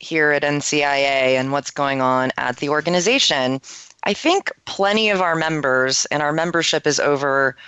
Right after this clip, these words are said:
fourteen hundred businesses now, they've spoken to you or they've seen you at N C I A events, and we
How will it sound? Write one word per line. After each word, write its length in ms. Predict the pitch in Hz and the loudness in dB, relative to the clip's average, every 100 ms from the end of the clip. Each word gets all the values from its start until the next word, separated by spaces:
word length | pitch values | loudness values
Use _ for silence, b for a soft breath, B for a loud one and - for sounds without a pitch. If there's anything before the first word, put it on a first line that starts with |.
| B | B
fourteen 640 | - 175 160 - - 165 147 | -4 2 2 0 0 2 2
hundred 440 | 147 147 135 131 | 2 0 0 -2
businesses 640 | 135 135 135 123 120 117 123 | 0 2 2 2 2 2 2
now, 360 | 120 113 117 120 B B B B - | 2 2 0 -2 B B B B -4
they've 240 | 208 220 | 0 0
spoken 560 | - - 277 262 262 240 | 0 0 2 2 2 0
to 120 | 233 | 0
you 420 | 220 214 208 202 | 2 2 4 4
or 180 | 196 151 | 2 0
they've 180 | 143 147 | 0 -2
seen 320 | - 208 202 | 0 2 2
you 140 | 190 | 2
at 100 | 185 | 2
N 180 | 170 170 | 2 0
C 220 | 165 180 | 0 2
I 120 | 165 160 | 2 2
A 140 | 156 | 2
events, 600 | 160 143 143 139 139 - | 0 0 0 0 -2 -4
and 380 | - 151 147 139 | -2 0 -2 -4
we 320 | 151 214 220 | -4 -2 -2